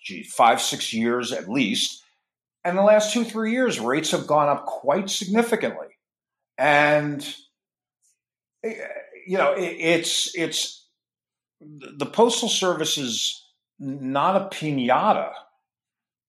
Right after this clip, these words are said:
for the carriers. I, I mean, the, the carriers pay a decent amount,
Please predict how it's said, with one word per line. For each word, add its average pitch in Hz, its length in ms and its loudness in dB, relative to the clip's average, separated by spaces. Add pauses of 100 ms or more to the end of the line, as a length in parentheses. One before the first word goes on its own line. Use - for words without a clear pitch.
(480)
for 147 560 4
the 139 120 -4
carriers. 175 800 -4
I, 127 240 0
I 131 160 -2
mean, 139 300 -2
the, 135 120 -6 (160)
the 151 140 -6 (200)
carriers 214 920 -4 (720)
pay 98 720 -2 (760)
a 139 60 0
decent 185 540 0
amount, 147 480 2